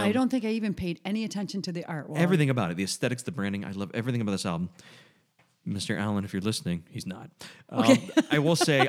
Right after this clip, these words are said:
Speaker 2: I wish there was a vinyl release. So if you ever did a limited release, oh, it's by, it's, uh, from, um, Savant Records is the label. If they ever did a limited run vinyl pressing,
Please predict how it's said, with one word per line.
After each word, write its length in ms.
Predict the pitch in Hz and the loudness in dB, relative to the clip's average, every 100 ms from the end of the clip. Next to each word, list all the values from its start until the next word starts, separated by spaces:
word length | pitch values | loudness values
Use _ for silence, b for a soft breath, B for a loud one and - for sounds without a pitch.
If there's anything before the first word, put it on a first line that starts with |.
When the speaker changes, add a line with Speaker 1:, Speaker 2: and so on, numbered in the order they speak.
| 123 | 2
Speaker 2:
I 100 | 120 | 2
wish 500 | 113 160 170 - - | 4 6 4 0 0
there 120 | 135 | 0
was 140 | 131 127 | 2 2
a 60 | |
vinyl 420 | 110 123 127 110 | 2 2 2 2
release. 320 | 104 92 85 - | 0 -4 -4 -6
So 220 | - 123 | -2 2
if 200 | 135 123 | 2 2
you 140 | 156 | 2
ever 160 | 170 147 | 4 2
did 160 | 139 | 2
a 60 | 127 | 2
limited 340 | 123 156 165 | 4 4 4
release, 320 | 147 135 139 - | 4 4 2 2
oh, 100 | 139 | 0
it's 100 | 123 | 0
by, 320 | - 151 156 | 0 2 2
it's, 320 | 123 123 - 151 | 0 -2 -2 -4
uh, 180 | 135 | -4
from, 280 | 131 151 135 | -4 -4 -2
um, 340 | 98 98 90 92 | -2 -2 -2 -4
Savant 400 | - 107 113 104 | -4 0 0 0
Records 560 | 95 87 85 73 - 107 | -4 -6 -12 -10 -10 -10
is 100 | 95 | -8
the 80 | |
label. 400 | 90 87 85 80 _ B B B | -6 -6 -8 -14 _ B B B
If 80 | - | 0
they 120 | 143 | 4
ever 140 | 143 135 | 4 2
did 140 | 120 | 2
a 60 | 107 | 2
limited 360 | 107 117 104 | 2 2 2
run 380 | 95 101 95 95 107 | 2 2 2 -2 -6
vinyl 340 | 98 95 95 | -2 -2 -2
pressing, 540 | 92 98 - 104 107 | -2 -4 -2 -2 -2